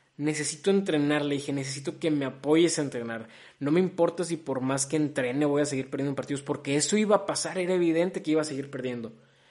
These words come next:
"Pero quiero saber hasta dónde puedo llegar". Y abro un paréntesis aquí para decirte algo que, que es, es verdad. Cuando te pones algo, cuando te pones una meta, tú decides hasta dónde va a llegar. Tú eres el único límite.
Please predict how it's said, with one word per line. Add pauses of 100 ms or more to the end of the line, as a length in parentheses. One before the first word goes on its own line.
(180)
"Pero
quiero
saber
hasta
dónde
puedo
llegar". (880)
Y
abro
un
paréntesis
aquí
para
decirte
algo
que,
que
es, (200)
es
verdad. (960)
Cuando
te
pones
algo, (200)
cuando
te
pones
una
meta, (880)
tú
decides
hasta
dónde
va
a
llegar. (440)
Tú
eres
el
único
límite.